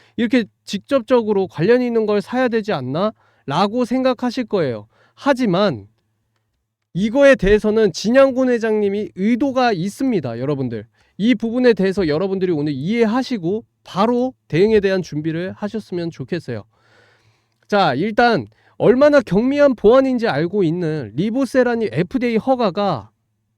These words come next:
다음 달 아주 경사가 날 것이라는 알고 있는 이 진 회장님이 리보세라닙 관련 주식을 살 수가 없습니다.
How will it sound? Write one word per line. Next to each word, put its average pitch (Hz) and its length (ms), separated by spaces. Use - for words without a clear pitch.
다음 247 380
달 254 340
아주 202 260
경사가 262 560
날 165 200
것이라는 208 480
알고 156 300
있는 180 380
이 185 160
진 190 260
회장님이 147 680
리보세라닙 247 680
관련 202 320
주식을 190 460
살 285 260
수가 262 320
없습니다. 131 640